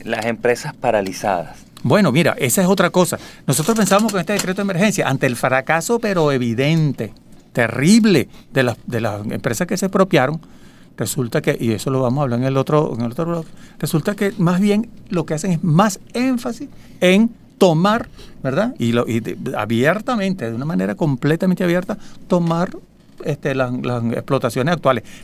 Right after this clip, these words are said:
Speaker 2: No solamente, este, las, las empresas que pueden estar funcionando, sino cualquier empresa que por cualquier, por cualquier motivo pudiera estar en problemas y esté paralizada, aunque sea momentáneamente. Eso es terrible. La, la cuestión de las lluvias y el aspecto climático. ¿Cómo metes tú esto aquí en un decreto de emergencia si eso también, como la ganadería y la agricultura,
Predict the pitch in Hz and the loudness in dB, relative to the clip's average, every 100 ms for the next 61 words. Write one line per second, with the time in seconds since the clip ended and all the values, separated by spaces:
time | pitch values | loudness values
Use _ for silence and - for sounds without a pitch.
0 | - 135 196 196 196 196 208 220 - - | -4 2 4 6 6 4 0 -2 -10 -20
1 | - - 131 - 123 113 - - - 131 | -10 -4 0 2 2 0 -8 -20 -2 0
2 | 120 127 113 117 113 123 190 185 131 135 | 0 0 0 0 0 0 0 -4 -2 -2
3 | 165 143 165 147 127 156 185 123 117 147 | -2 -2 -2 0 0 0 -2 -2 0 0
4 | - 151 156 156 127 107 113 104 107 123 | 0 0 0 -2 -2 -4 -6 -6 -4 -2
5 | 151 226 139 123 110 117 127 139 170 160 | -4 -8 -10 -10 -10 -8 -8 -4 -4 -4
6 | 123 117 135 143 - 165 151 127 165 147 | -6 -6 -6 -6 -6 -6 -4 -2 -4 -6
7 | - 120 123 117 - - - 127 113 - | -6 -6 -6 -8 -12 -8 -2 0 0 -2
8 | 117 131 131 117 107 110 120 107 101 104 | 0 2 0 -2 -4 0 0 0 -2 -4
9 | 98 - - - - - - - - 123 | -6 -12 -20 -20 -20 -20 -14 -10 -6 -6
10 | - 151 165 117 113 - - - - 139 | -4 -2 -2 -2 -6 -10 -18 -8 0 0
11 | 135 143 135 - 143 190 135 113 151 185 | 2 0 0 0 0 2 0 2 2 4
12 | 175 147 117 131 175 160 131 143 156 120 | 0 0 -4 -6 -6 -2 2 2 0 -6
13 | 113 160 196 208 208 - 165 - 160 175 | -8 -6 -4 -6 -6 -8 -8 -6 -6 -4
14 | 175 170 165 160 156 175 151 113 143 165 | -2 -2 -4 -4 0 0 0 0 -4 -4
15 | - - - 135 120 139 156 151 131 117 | -6 -8 -2 0 2 2 2 0 0 0
16 | 107 113 127 147 139 113 113 151 151 | -2 -2 -2 -2 -2 -4 -6 -2 0